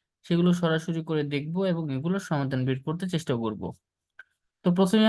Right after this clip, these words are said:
আমরা দেখতে পাচ্ছি যে এখানে এই সৃজনশীলটির উদ্দীপক এখানে দেওয়া আছে, যেখানে দৃশ্যকল্প এক এখানে একটা লিস্ট দেওয়া আছে এবং দৃশ্যকল্প দুই এখানে একটা টেবিল দেওয়া আছে। তারপর দেখুন এখানে বলা হয়েছে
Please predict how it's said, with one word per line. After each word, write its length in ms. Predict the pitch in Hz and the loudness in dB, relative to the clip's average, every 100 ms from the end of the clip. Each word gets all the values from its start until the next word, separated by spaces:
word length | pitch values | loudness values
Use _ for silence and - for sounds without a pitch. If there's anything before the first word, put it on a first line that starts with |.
| 214 | 6
আমরা 200 | 196 196 247 - 160 | 6 6 2 -2 0
দেখতে 220 | 160 202 196 | 0 0 0
পাচ্ছি 220 | 185 190 160 | 0 0 0
যে 60 | 156 | 0
এখানে 300 | 156 160 151 208 214 _ _ _ _ _ | 0 0 0 -2 -8 _ _ _ _ _
এই 180 | 160 160 165 | -2 0 0
সৃজনশীলটির 800 | 165 151 160 160 156 147 151 147 147 | 0 0 0 0 -2 -2 -2 -2 -2
উদ্দীপক 320 | 147 147 143 139 | -2 -4 -4 -2
এখানে 180 | 147 139 | -2 0
দেওয়া 180 | 139 147 147 | 2 2 2
আছে, 180 | - 220 269 _ _ _ _ - | 0 -4 -6 _ _ _ _ -2
যেখানে 240 | 175 190 180 | 2 4 4
দৃশ্যকল্প 440 | 175 - 196 196 190 170 | 0 0 -2 -2 0 0
এক 80 | 180 196 | 0 0
এখানে 180 | 170 165 | -2 -2
একটা 140 | 165 143 | -2 -2
লিস্ট 220 | 139 160 151 | -2 -2 0
দেওয়া 160 | 170 180 | 4 4
আছে 200 | 175 175 240 262 _ _ _ _ | 4 0 -4 -6 _ _ _ _
এবং 140 | 170 180 170 | 0 0 2
দৃশ্যকল্প 460 | 175 214 208 214 214 175 | -2 -2 -4 -4 -4 -2
দুই 120 | 165 160 | -2 -2
এখানে 140 | 156 175 | -2 -4
একটা 160 | 190 180 | -4 -4
টেবিল 240 | 143 135 123 | -2 -2 0
দেওয়া 160 | 107 98 | 0 -2
আছে। 180 | - 123 - _ _ _ _ _ _ _ | -6 -14 -14 _ _ _ _ _ _ _
তারপর 260 | 170 180 220 214 | -2 0 0 0
দেখুন 180 | 220 208 | 0 -2
এখানে 260 | 190 190 180 214 214 156 | 0 4 4 2 -2 -4
বলা 160 | 160 190 | 0 0
হয়েছে 240 | 202 196 | 0 -2